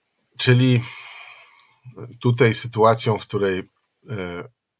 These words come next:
bo rozmawiamy ogólnie o H dwa O, rozważamy te przejścia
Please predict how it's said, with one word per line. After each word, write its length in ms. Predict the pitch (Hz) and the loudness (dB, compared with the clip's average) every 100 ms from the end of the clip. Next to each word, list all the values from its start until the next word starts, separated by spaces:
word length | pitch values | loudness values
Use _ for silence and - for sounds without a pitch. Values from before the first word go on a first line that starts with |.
| - | -16
bo 260 | 90 90 - | -6 -6 -4
rozmawiamy 600 | 92 87 98 98 101 98 | -8 -6 -6 -4 -4 -4
ogólnie 580 | 92 85 98 92 90 85 | -6 -6 -6 -6 -8 -6
o 280 | 85 85 | -6 -8
H 160 | 87 95 | -6 -8
dwa 240 | 82 90 | -6 -6
O, 280 | - 127 127 - _ _ _ _ _ - - _ _ _ _ _ _ _ _ _ - | 0 2 0 -6 _ _ _ _ _ -20 -20 _ _ _ _ _ _ _ _ _ -12
rozważamy 600 | 98 92 95 101 101 95 | -10 -4 -4 -2 -4 -6
te 220 | - 90 | -8 -10
przejścia 760 | - - - 95 - - 87 | -10 -6 -4 -4 -6 -6 -6